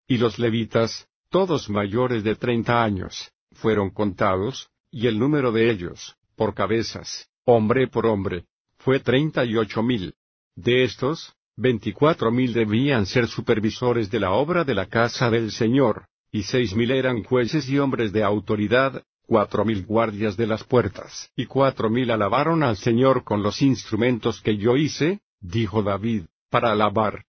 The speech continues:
Y David los puso en divisiones bajo los nombres de los hijos de Leví: Gersón,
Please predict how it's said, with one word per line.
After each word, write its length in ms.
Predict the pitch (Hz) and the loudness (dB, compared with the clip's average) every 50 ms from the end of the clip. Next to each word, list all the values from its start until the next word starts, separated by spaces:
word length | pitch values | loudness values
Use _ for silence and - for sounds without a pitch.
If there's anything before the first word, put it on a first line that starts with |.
| _ _ _ _ _ _ | _ _ _ _ _ _
Y 140 | 127 123 113 | 0 2 2
David 340 | 110 104 101 113 127 127 117 | 2 0 -2 -2 -4 -4 -2
los 200 | 117 110 - - | -2 -4 -4 -4
puso 420 | - 143 160 160 - - 170 151 | -2 0 0 0 0 -2 -2 0
en 120 | 123 113 | 0 0
divisiones 720 | 107 110 101 104 104 92 - - 135 131 120 117 107 101 87 | 0 0 0 0 -2 -4 -4 -2 0 0 2 2 0 0 0
bajo 280 | 104 98 - - 123 | -2 -2 0 0 2
los 180 | 117 113 101 98 | 2 2 2 2
nombres 340 | 113 117 113 107 110 110 95 | 2 2 4 4 2 2 2
de 80 | 117 | 2
los 260 | 107 110 101 - - 180 | 0 0 -2 -2 -4 -6
hijos 280 | 170 - - 135 117 | -6 -4 -4 -4 -2
de 120 | 101 113 107 | -2 0 2
Leví: 340 | 107 104 117 131 110 - - _ _ _ | 2 2 2 0 -2 -4 -8 _ _ _
Gersón, 640 | - - 113 107 107 - - 135 135 147 175 196 196 | -8 -6 -6 -6 -4 -2 -2 0 0 0 -2 -4 -6